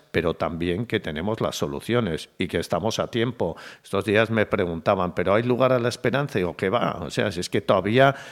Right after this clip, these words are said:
no hemos llegado ni al momento de decir, 'No, me queda la esperanza'". Cuando uno dice, "Me queda la esperanza", es porque no hay absolutamente,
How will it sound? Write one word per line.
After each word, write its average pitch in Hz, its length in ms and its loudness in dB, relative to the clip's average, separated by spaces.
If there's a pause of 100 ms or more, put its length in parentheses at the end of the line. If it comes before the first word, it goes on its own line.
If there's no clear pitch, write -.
(160)
no 113 220 2
hemos 131 200 4
llegado 127 400 6
ni 123 220 2
al 101 100 6
momento 101 400 2
de 120 80 4
decir, 95 240 0
'No, 135 180 -2
me 98 140 -4
queda 127 220 0
la 117 100 0
esperanza'". 98 600 0
Cuando 85 320 -2
uno 110 200 2
dice, 110 240 2
"Me 87 140 -4
queda 104 160 0
la 110 80 2
esperanza", 117 500 -2
es - 60 -6
porque 92 340 -4
no 104 220 2
hay 135 200 6 (360)
absolutamente, 110 1080 2